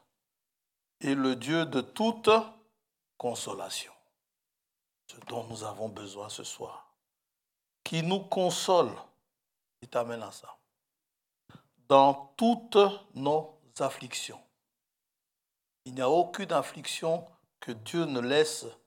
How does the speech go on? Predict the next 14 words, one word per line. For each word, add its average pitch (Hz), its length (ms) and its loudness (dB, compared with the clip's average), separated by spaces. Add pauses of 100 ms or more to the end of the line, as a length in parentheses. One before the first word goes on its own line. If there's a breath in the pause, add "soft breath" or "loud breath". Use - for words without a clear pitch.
(140)
en 120 140 -6
suspens. - 600 -8 (1120)
Dieu 135 160 0
nous 127 160 -6
console - 680 -2 (180)
dans 107 180 -8
toutes - 360 -14
nos 113 200 -6
afflictions, 110 520 -10 (800)
afin 165 380 6
que 170 140 -4
par 131 240 6
la 131 100 8
consolation 139 920 -2